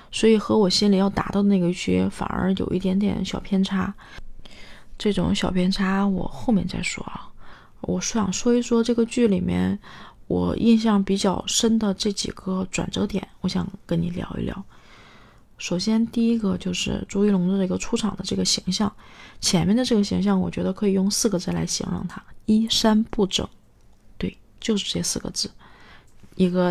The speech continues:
大圆的大背头，戴一个大金链子，然后穿一个花衬衫儿、大裤衩，就这种形象就会觉得就有点混嘛。到后面他们去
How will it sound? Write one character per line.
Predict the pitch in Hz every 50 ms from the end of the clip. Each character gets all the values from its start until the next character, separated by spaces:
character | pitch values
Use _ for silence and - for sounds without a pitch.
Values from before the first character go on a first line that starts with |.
| 175 -
大 | - - -
圆 | 175 175 180 185 - - 175
的 | 175 180 180
大 | 185 185 180
背 | - 180 190
头， | 185 196 - 156 170 190 - - - - - - - -
戴 | - 190 175
一 | 175
个 | 185 175
大 | 175 175 175
金 | 175 - 185 180
链 | 185 208 214 196 180
子， | - - - 196 - - - - - - -
然 | - 190 185
后 | 196 185
穿 | - - - 185 185
一 | 185
个 | 180 180
花 | 185 - 190 190
衬 | - 196 185
衫 | 190 - 190
儿、 | 185 196 202 - - - - -
大 | - 170
裤 | - -
衩， | 170 - - - - - - - -
就 | - 175
这 | 170
种 | 180 175 165 175
形 | 165 - - - 180
象 | 180 185 - -
就 | 185 -
会 | 180 - 190
觉 | - - -
得 | 50 50 - - - - - - - - - - -
就 | - 165
有 | 165 165
点 | 170 170 165 170 180 - - -
混 | - - - 247 233 190
嘛。 | 165 - - - - - - - - - - - - - - - - -
到 | - 190 185
后 | 190 - 220
面 | 202 190 185 180 175 175
他 | 185 - - -
们 | 180 175 175 175 175 175
去 | - - - - 180 175 165 - - -